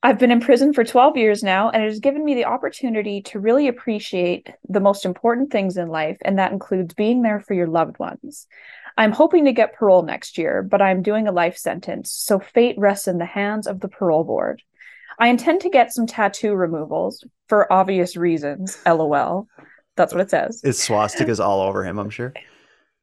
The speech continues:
Speaker 1: <sighs> See, this is the embarrassing part for me, 'cause then when you go back and look at his photos, there's only two. There's him with the cat, and then you can clearly see in the other photo, he's got a swastika tast-, tattoo. And I was like,
Speaker 2: Oh.
Speaker 1: "Oh, God,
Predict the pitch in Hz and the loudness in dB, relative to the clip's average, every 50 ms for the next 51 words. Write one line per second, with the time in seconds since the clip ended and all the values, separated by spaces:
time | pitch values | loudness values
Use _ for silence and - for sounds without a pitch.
0 | _ _ - - - - - - - - - 247 220 208 233 233 233 269 269 302 | _ _ -12 -12 -12 -14 -16 -14 -10 -6 -4 -4 -4 -2 -4 -4 -4 -4 -2 0
1 | 277 269 233 202 190 175 170 - 202 180 175 - - 175 170 - - _ _ _ | 0 0 2 2 0 0 0 -2 -6 -8 -8 -6 -4 -2 -2 -2 -4 _ _ _
2 | _ _ _ _ _ _ _ _ _ _ _ - - 202 170 175 170 165 175 202 | _ _ _ _ _ _ _ _ _ _ _ -8 -6 -4 -2 -2 -4 -4 -4 -6
3 | 226 254 285 285 _ _ _ _ _ _ _ - - 233 208 196 190 185 190 - | -6 -8 -8 -10 _ _ _ _ _ _ _ -4 2 4 4 4 2 0 -4 -8
4 | - _ _ - 196 185 226 254 277 269 254 233 208 202 180 214 208 196 196 185 | -12 _ _ -6 -2 2 4 4 4 4 2 0 -2 0 0 0 0 2 0 0
5 | 196 - 190 170 160 190 226 - 269 - 196 170 - - - 175 160 151 170 185 | -2 -4 -6 -2 -2 -2 0 0 -4 -4 -6 -8 -8 -6 -4 -4 -2 -2 -2 -4
6 | 185 185 196 240 285 294 247 208 - - 285 269 226 180 165 180 - - - 196 | -4 -2 0 2 2 2 2 0 -2 -4 -2 -2 -2 -2 -4 -6 -6 -4 -4 -4
7 | 196 196 - - 262 254 262 254 226 - - 185 180 - - 262 269 247 185 175 | -4 -4 -6 -4 -4 -2 -2 -2 -4 -2 -4 -4 -6 -4 -2 -2 0 0 0 -2
8 | 180 - _ _ _ _ _ _ _ _ _ _ 226 220 233 240 233 233 247 - | -4 -8 _ _ _ _ _ _ _ _ _ _ -2 0 0 0 0 0 -2 -4
9 | 247 226 233 - - 285 320 339 339 269 240 - - 277 269 254 220 196 190 - | -6 -8 -6 -2 0 0 0 0 -2 -4 -4 -4 -4 -2 -2 -2 -2 -4 -6 -6
10 | - 220 220 214 208 226 226 254 254 - 214 185 165 170 170 170 - - 220 - | -4 -4 -2 0 2 2 2 2 2 2 2 2 2 2 -2 -2 -4 -8 -10 -8
11 | - 254 240 240 233 - - 226 214 - - 277 294 294 311 277 - - 147 139 | -6 -4 -4 -6 -6 -4 -4 -4 -4 -2 -2 -2 0 0 -2 -4 -2 -6 -8 -8
12 | - - - - - - - 196 170 - - - - - - 202 - _ - 196 | -8 -12 -16 -16 -18 -12 -8 -8 -8 -6 -8 -8 -8 -8 -10 -12 -12 _ -8 -4
13 | 196 208 - - 202 190 190 190 185 165 - 175 170 165 160 170 170 - | -2 0 0 0 0 0 0 -2 -2 -2 0 2 2 4 4 2 0 -2